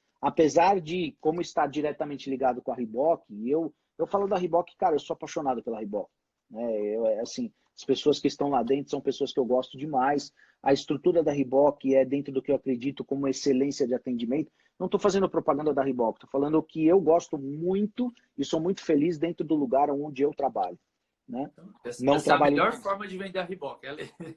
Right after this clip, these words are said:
Speaker 1: É,
Speaker 2: <laughs> Quando
Speaker 1: é, eu
Speaker 2: fala com
Speaker 1: acredito.
Speaker 2: o coração e fala desse jeito que você falou, putz, quem ouve fala, "Puta, lá deve ser demais."
Speaker 1: Não,
Speaker 2: Isso é
Speaker 1: real-,
Speaker 2: ótimo.
Speaker 1: não, realmente, realmente é, né? E, e assim, a gente luta todos os anos, como eu falei, eu tô pelo sexto ano consecutivo entre os top personagens de lá.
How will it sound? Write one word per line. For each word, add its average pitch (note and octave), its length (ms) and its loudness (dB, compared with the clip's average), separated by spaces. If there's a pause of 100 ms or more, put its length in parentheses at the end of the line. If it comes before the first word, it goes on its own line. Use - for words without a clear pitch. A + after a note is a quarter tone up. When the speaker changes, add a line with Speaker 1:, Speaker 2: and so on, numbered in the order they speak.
(220)
Speaker 1:
É, C#3 220 2
Speaker 2:
<laughs> - 20 -14
Quando D3 220 -6
Speaker 1:
é, - 20 -4
eu C#3 60 -4
Speaker 2:
fala C#3 80 2
com D3+ 80 0
Speaker 1:
acredito. E3 220 -4
Speaker 2:
o - 40 -20
coração E3 640 -6
e D3+ 80 -14
fala D#3+ 240 -12
desse D#3 280 -18
jeito D#3+ 220 -14
que - 80 -20
você D#3+ 160 -12
falou, D#3 380 -10
putz, - 340 -20
quem E3 240 -10
ouve G#3 240 0
fala, D#3+ 240 -4
"Puta, - 300 -14
lá A#2 120 -6
deve E3 180 -12
ser F#3 180 -12
demais." F3+ 440 -12 (240)
Speaker 1:
Não, E3 180 -10
Speaker 2:
Isso C#3 180 -2
é C#4 60 -2
Speaker 1:
real-, D3 200 2
Speaker 2:
ótimo. G#2 180 -8 (340)
Speaker 1:
não, F3 200 -4
realmente, F3 540 -6
realmente E3 580 0
é, C#3+ 220 4
né? B2+ 240 2
E, C3 300 0
e D#3 40 4
assim, D3+ 220 -2
a C#3+ 40 2
gente D#3+ 260 -4
luta G#3 320 2
todos F#3+ 260 0
os C3+ 220 -2
anos, E3 420 0 (360)
como C#3+ 140 -2
eu C#3+ 40 -2
falei, D3 240 4
eu C3+ 40 4
tô D3 160 2
pelo D3+ 240 0
sexto F#3 380 0
ano F3 120 -2
consecutivo D#3 680 -4
entre D#3+ 180 -2
os D#3 160 -4
top - 240 2
personagens C3+ 560 -2
de D#3 100 -2
lá. B2 220 2